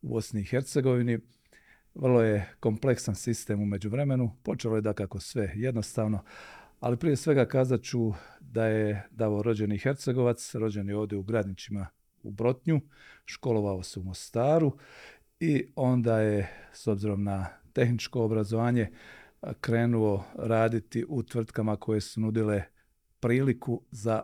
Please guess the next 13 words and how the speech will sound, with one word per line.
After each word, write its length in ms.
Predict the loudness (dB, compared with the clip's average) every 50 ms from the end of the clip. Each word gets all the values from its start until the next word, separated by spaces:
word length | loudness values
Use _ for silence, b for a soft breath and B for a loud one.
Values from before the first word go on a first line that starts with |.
| -2 -2
ono 260 | 0 0 2 0 -2
što 220 | -2 -4 -2 -2
je 60 | 0
on 100 | 0 0
nosio 440 | 0 -2 -2 -4 -4 -6 -6 -6 -6
u 120 | -6 -8 -10
sebi. 420 | -10 -8 -6 -6 -6 -6 -10 -14 B B B B B B B B B B B B B B B _ _ _ _
Duga 200 | -4 0 0 0
Tehna 440 | 2 2 2 2 2 2 0 0 0 B B B -12
nastala 480 | -6 -4 -4 -4 -4 -2 -2 0 0 2
je 120 | 0 0
tisuću 380 | -4 -4 -6 -4 -4 -4 -8 -4
devetsto 360 | -4 -4 -4 -4 -8 -12